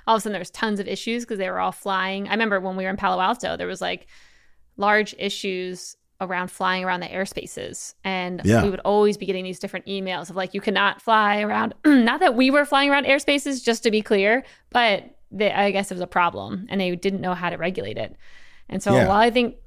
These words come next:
Speaker 1: regulation's needed, I also, man, like, doing that at scale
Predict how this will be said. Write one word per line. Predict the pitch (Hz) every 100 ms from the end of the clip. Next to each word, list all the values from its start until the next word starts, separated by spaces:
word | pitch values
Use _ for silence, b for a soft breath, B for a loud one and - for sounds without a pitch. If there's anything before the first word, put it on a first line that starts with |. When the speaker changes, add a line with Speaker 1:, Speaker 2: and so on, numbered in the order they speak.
| -
Speaker 1:
regulation's | 214 226 220 208 208 185
needed, | 185 208 214 180
I | 180
also, | 185 196 185 180 175 180 254 - - - - - - - -
man, | 185 196 - 185 196
like, | 190
doing | 190 196
that | 202 185
at | -
scale | - - 170 170 - 214 226